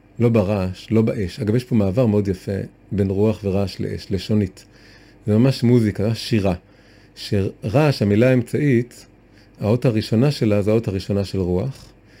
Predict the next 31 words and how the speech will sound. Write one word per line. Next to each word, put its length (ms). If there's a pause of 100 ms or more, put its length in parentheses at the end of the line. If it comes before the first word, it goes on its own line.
(180)
והאות 240
האחרונה 420
שלה 260
זה 100
האות 160
האחרונה 480
של 180
אש. 420 (840)
כלומר, 220
הרעש 400
היא 80
מילה 240
אמצעית, 600
והיא 220
מובילה, 760 (800)
אפילו 260
המילים 420
רוח 840
ורעש 600
הן 140
יותר 300
רועשות 880 (1400)
מאש. 480
האש 260
לוקחת 320
את 60
שתי 180
האותיות 380
האחרונות 380
של 140
הרעש, 540